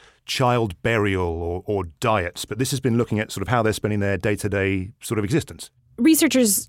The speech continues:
Speaker 2: knew that children were working. It's, it's not like that's, um,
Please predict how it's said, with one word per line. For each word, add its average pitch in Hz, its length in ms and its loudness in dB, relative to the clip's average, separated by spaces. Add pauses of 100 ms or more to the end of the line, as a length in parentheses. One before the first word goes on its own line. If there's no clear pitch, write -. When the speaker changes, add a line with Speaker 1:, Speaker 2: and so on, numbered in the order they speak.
Speaker 2:
knew 196 560 8
that 165 260 2
children 170 400 4
were 160 100 6
working. 151 520 2
It's, - 200 -10
it's - 220 -6
not 151 220 -8
like - 160 -8
that's, - 520 -6
um, 135 540 -12